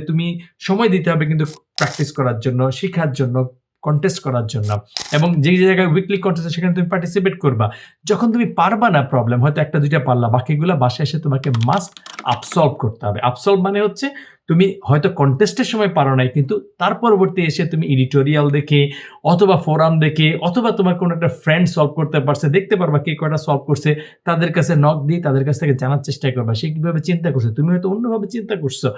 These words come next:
এইভাবে করতে করতে করতে তুমি সামনে আগাবা। নাম্বার ফোর যে জিনিসটা, সেটা হচ্ছে তুমি যত কিছু শিখবা বা যত কিছু প্র্যাকটিস করবা,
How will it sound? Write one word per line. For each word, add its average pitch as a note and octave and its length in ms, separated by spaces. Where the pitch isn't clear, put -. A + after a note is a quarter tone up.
এইভাবে B3 280
করতে B3 360
করতে G3+ 240
করতে F#3 140
তুমি F3 120
সামনে C#3+ 420
আগাবা। G2+ 300
নাম্বার G3+ 280
ফোর B3 220
যে A3+ 140
জিনিসটা, G#3+ 320
সেটা A3+ 240
হচ্ছে A3 160
তুমি G3+ 220
যত F3+ 200
কিছু G3 200
শিখবা D#3+ 580
বা B2+ 120
যত D3 100
কিছু F#3 220
প্র্যাকটিস A3+ 500
করবা, B2+ 360